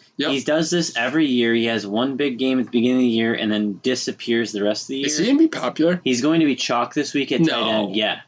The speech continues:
Speaker 2: he's going
Speaker 1: Do
Speaker 2: to
Speaker 1: you
Speaker 2: be
Speaker 1: think Jared Cook's gonna be chalk?
Speaker 2: He's gonna be chalk.
Speaker 1: He's, like,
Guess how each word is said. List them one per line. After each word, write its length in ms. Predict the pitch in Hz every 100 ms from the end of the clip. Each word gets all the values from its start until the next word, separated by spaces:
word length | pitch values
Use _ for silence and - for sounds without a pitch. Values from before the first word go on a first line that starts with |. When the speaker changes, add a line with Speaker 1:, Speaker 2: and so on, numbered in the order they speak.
| -
Speaker 2:
he's 240 | 113 107
going 160 | 127 127
Speaker 1:
Do 40 |
Speaker 2:
to 40 | 160
Speaker 1:
you 60 |
Speaker 2:
be 60 | 190
Speaker 1:
think 260 | 214 214 160
Jared 280 | 170 180
Cook's 220 | 170 165 -
gonna 80 |
be 80 | 135
chalk? 320 | 123 127 78 -
Speaker 2:
He's 120 | 120
gonna 140 | 123 120
be 80 |
chalk. 420 | 107 107 87 - _
Speaker 1:
He's, 400 | - 170 175 -
like, 240 | 175 165